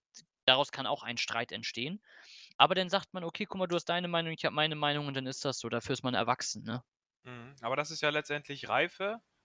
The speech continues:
Speaker 2: die dahinter steckt, ohne irgendwie hochgestochen klingen zu wollen, äh, die,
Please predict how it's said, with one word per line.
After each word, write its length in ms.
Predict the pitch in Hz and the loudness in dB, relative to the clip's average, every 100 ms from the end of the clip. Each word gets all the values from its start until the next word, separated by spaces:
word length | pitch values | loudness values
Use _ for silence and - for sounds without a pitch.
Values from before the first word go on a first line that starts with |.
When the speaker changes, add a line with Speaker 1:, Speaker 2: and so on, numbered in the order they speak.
| _ | _
Speaker 2:
die 60 | 151 | -2
dahinter 340 | 151 156 170 | -2 -2 -6
steckt, 320 | 165 175 180 - | -2 -2 -2 -6
ohne 220 | 135 131 | -8 -6
irgendwie 560 | 127 123 117 123 123 117 _ _ _ _ - _ _ _ _ - 107 | -8 -8 -8 -6 -8 -10 _ _ _ _ -20 _ _ _ _ -20 -10
hochgestochen 540 | 143 - 147 135 139 | -10 -10 -8 -8 -10
klingen 200 | - 147 | -12 -12
zu 140 | - | -10
wollen, 440 | 131 143 156 151 - | -4 -4 -4 -10 -18
äh, 220 | 127 123 117 _ - | -14 -12 -12 _ -18
die, 160 | 117 | -18